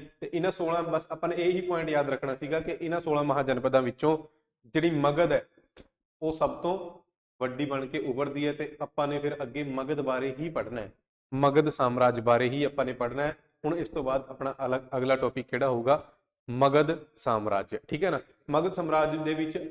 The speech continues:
ਅਲੱਗ-ਅਲੱਗ ਰਾਜੇ ਆਉਂਦੇ ਆ, ਅਲੱਗ-ਅਲੱਗ ਵੰਸ਼ ਚੱਲਦੇ ਆ ਤੇ ਫਿਰ ਕੀ ਹੈ, ਉਹ ਜਿਹੜਾ ਮਗਧ ਸਾਮਰਾਜ ਹੈ ਉਹ ਹੌਲੀ-ਹੌਲੀ ਕਰਕੇ ਗਰੋ ਕਰਨਾ ਸ਼ੁਰੂ ਕਰੂਗਾ ਤੇ ਇੱਕ ਟਾਈਮ ਅਜਿਹਾ ਆਊਗਾ ਕਿ ਉਹ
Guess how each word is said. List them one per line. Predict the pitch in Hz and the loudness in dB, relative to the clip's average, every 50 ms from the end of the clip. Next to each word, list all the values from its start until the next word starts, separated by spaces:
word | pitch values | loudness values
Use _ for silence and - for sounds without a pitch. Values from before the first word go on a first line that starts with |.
| - 147 | -2 0
ਅਲੱਗ-ਅਲੱਗ | 156 160 156 165 160 160 156 | 0 2 2 0 0 0 2
ਰਾਜੇ | 156 151 147 139 143 156 | 2 2 2 2 2 0
ਆਉਂਦੇ | 151 139 135 135 143 | 0 0 0 0 -2
ਆ, | 147 160 165 - - - 143 | -2 -2 -4 -6 -4 -2 2
ਅਲੱਗ-ਅਲੱਗ | 139 151 143 151 147 147 143 | 2 2 2 2 2 0 2
ਵੰਸ਼ | 135 131 139 139 131 - | 2 2 2 2 0 0
ਚੱਲਦੇ | - 147 120 120 117 131 135 | 0 0 2 2 2 0 0
ਆ | 143 143 - _ _ _ - | 0 -2 -6 _ _ _ 0
ਤੇ | 160 | 2
ਫਿਰ | 151 156 151 | 4 4 2
ਕੀ | 151 151 156 147 151 151 | 2 0 2 4 6 6
ਹੈ, | 151 151 151 151 - - - | 4 4 0 -6 -8 -2 2
ਉਹ | 165 156 | 2 4
ਜਿਹੜਾ | 139 156 151 165 | 6 6 4 4
ਮਗਧ | 151 147 143 147 151 | 4 2 2 2 0
ਸਾਮਰਾਜ | 147 160 143 135 135 131 117 135 | 0 0 2 4 4 4 6 4
ਹੈ | 143 147 | 4 6
ਉਹ | 151 147 139 139 | 6 4 6 6
ਹੌਲੀ-ਹੌਲੀ | 143 143 143 151 160 139 139 139 147 151 | 6 6 6 6 4 4 4 4 2 2
ਕਰਕੇ | 147 151 135 123 - 143 | 2 2 2 2 2 -2
ਗਰੋ | 131 131 131 143 147 | 0 2 2 4 4
ਕਰਨਾ | 139 139 127 127 135 131 | 4 2 2 2 0 -2
ਸ਼ੁਰੂ | - 135 131 147 | -2 -4 -4 -2
ਕਰੂਗਾ | - 143 123 123 120 127 139 143 - - - - - _ - | 0 0 2 2 4 4 4 4 4 0 -12 -16 -10 _ -2
ਤੇ | 156 | -2
ਇੱਕ | 160 156 185 - 160 165 | 0 0 -2 -4 -2 0
ਟਾਈਮ | 143 151 151 151 156 156 | 2 4 4 4 2 2
ਅਜਿਹਾ | 135 143 147 147 151 | 2 2 4 6 6
ਆਊਗਾ | 151 139 131 131 143 143 | 6 6 6 4 2 4
ਕਿ | 139 147 | 4 4
ਉਹ | 143 143 | 2 2